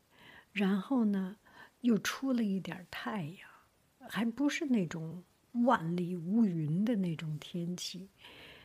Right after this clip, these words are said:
你就觉得，哎，半遮半掩的，呃，犹抱琵琶半遮面的那个太阳。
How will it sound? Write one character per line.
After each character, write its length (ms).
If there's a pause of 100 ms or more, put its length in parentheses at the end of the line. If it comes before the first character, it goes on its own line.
(140)
你 100
就 160
觉 340
得， 200 (1300)
哎， 280 (2250)
半 400
遮 300
半 420
掩 400
的， 240 (920)
呃， 220 (400)
犹 400
抱 360 (120)
琵 380
琶 200 (120)
半 300
遮 220
面 360
的 100
那 140
个 140
太 340
阳。 100